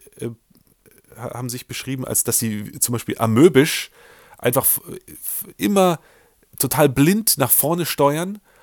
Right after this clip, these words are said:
um, äh, oft mal total, äh, zufällig die Richtung zu wechseln,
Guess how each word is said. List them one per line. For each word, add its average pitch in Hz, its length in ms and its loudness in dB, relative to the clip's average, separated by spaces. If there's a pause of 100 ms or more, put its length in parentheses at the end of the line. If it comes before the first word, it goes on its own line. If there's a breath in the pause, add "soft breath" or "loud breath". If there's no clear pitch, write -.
(220 soft breath)
um, 147 260 -2 (100)
äh, 123 380 -6 (240)
oft - 260 2
mal 143 280 0
total, 156 640 -2
äh, 123 260 -8 (520)
zufällig 139 480 -2
die 113 100 -6
Richtung 135 380 -4
zu - 160 -6
wechseln, 147 460 -6